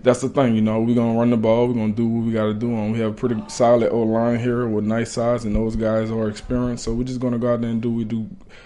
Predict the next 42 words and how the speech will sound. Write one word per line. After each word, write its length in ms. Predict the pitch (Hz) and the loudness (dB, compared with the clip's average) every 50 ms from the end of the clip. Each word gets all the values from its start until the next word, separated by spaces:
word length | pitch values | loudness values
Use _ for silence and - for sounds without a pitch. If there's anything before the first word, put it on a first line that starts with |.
| - - - | -20 -14 -8
best. 360 | 113 117 120 127 131 - - | 2 4 4 4 4 2 -4
Um, 400 | 104 110 113 113 113 110 110 113 | -4 -2 0 0 0 0 0 0
you 60 | 110 107 | 0 0
know, 220 | 107 113 117 113 | 0 0 -2 -2
if 180 | 107 107 110 110 | -4 -6 -8 -2
guys 280 | 113 110 110 113 110 | 0 2 2 0 0
say 100 | - 117 | -4 -6
the 80 | 110 107 | -6 -6
same, 300 | - - 110 110 110 107 | -6 -6 -4 -4 -2 -2
I 100 | 107 107 | -2 -2
go 140 | 101 104 104 | -2 -4 -4
out 140 | 101 101 101 | -6 -6 -6
there 100 | 104 101 | -6 -6
and 100 | 98 98 | -6 -6
I 220 | 98 95 98 101 - - - - 107 | -6 -6 -8 -8 -10 -12 -16 -16 -10
do 120 | 110 113 101 | -8 -8 -6
my 160 | 101 101 95 | -6 -8 -8
thing. 300 | 95 95 98 101 107 107 | -10 -10 -10 -8 -8 -10
It's, 180 | 107 107 - | -10 -12 -10
it's 180 | - 117 113 - | -12 -12 -8 -6
all 200 | 110 113 113 113 | -4 -4 -2 -2
about, 340 | 107 104 107 107 104 104 - | -2 -2 -2 -2 -2 -2 -4
um, 260 | 110 113 110 107 107 | -4 -4 -4 -2 -4
the 80 | 104 104 | -4 -4
team, 240 | - - 117 110 104 | -4 -4 -2 -2 -2
you 60 | 101 | -4
know. 140 | 98 98 104 | -4 -8 -8
So 200 | - - 110 107 | -8 -8 -6 -4
if 40 | 104 | -4
I 140 | 107 104 104 | -4 -4 -2
don't 140 | 113 120 117 | -2 -4 -4
score 200 | - - 123 117 | -6 -6 -6 -4
that 120 | 117 113 | -2 -2
many 220 | 120 117 117 113 110 | -2 -2 -2 -2 -2
touchdowns, 400 | - 123 117 113 120 117 113 110 | -4 -6 -4 -4 -4 -4 -2 -4
doesn't 220 | 110 107 110 110 | -4 -4 -4 -4
matter, 160 | 107 110 107 | -4 -4 -4
as 40 | 101 101 | -6 -6
long 140 | 107 113 | -4 -4
as 80 | 110 107 | -4 -4
we 60 | 110 | -2
win. 260 | 107 113 113 113 110 | -2 -2 -2 -4 -6